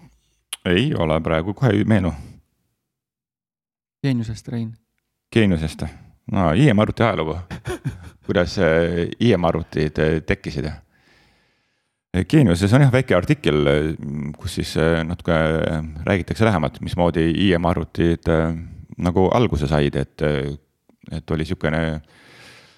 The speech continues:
Speaker 1: firma nagu I-, Inorek, äh, ja see siis tõi Eestisse igasuguseid, äh, huvitavaid asju, mida siis, äh, vast, äh, vast, äh, ka, ka tärkavas Eestis oli vaja siis. Et alates siis sellest, äh,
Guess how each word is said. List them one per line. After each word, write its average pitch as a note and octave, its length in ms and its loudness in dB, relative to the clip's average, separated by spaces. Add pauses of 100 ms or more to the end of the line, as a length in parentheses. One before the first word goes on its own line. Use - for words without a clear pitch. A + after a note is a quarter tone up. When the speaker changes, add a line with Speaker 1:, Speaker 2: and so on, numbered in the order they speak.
(200)
Speaker 1:
firma F2+ 480 -4
nagu D#2+ 320 0
I-, D#2 320 0
Inorek, E2+ 440 2 (220)
äh, E2 440 2 (1200)
ja E2+ 160 0 (560)
see F#2 320 -8
siis F#2 180 -12
tõi G2+ 260 4
Eestisse A2 360 2
igasuguseid, G#2+ 720 2
äh, G#2 360 2
huvitavaid G#2 520 2
asju, G2 160 -2
mida D#2+ 240 0
siis, D#2+ 220 -4
äh, D#2+ 260 0 (840)
vast, - 400 -4
äh, D#2+ 320 0
vast, - 380 -8
äh, D#2 380 2 (160)
ka, - 320 -10
ka - 160 -14
tärkavas E2+ 440 0
Eestis F#2+ 280 -2
oli G2+ 100 4
vaja B2 180 4
siis. D#2 220 -10 (840)
Et - 160 -14
alates E2+ 440 -4
siis F2+ 160 -6
sellest, - 480 -6
äh, E2+ 300 2